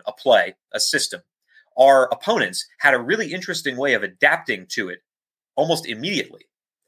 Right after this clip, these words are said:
So if we kick down a door one way and we had a couple of guys bank left and a couple of guys go forward to cover a stairwell and a couple of guys go right,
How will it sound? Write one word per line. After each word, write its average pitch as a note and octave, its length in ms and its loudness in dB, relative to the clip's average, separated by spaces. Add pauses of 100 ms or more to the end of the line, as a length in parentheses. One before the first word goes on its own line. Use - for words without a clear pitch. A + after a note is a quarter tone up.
(160)
So A#2+ 200 0
if A2+ 120 -4
we F3+ 100 -4
kick F#3+ 300 -6
down D#3+ 200 2
a C3 40 -4
door B2 360 0
one B2 180 -2
way A#2+ 240 4
and A2 100 -2
we A2 80 -6
had A#2 140 4
a - 40 2
couple C#3 240 -2
of B2+ 60 2
guys A#2+ 220 4
bank A#2+ 280 0
left A#2 220 4
and G#2 80 -10
a G2 60 -8
couple B2+ 240 0
of A2 60 -4
guys A2 180 4
go A2+ 140 -6
forward A#2 320 -6
to G2+ 60 -10
cover A2 220 0
a G2+ 60 -4
stairwell A2+ 460 0
and G2+ 80 -8
a G2 40 -12
couple B2+ 260 -4
of G#2+ 80 -4
guys A2 220 4
go G2+ 240 -6
right, G#2+ 300 -2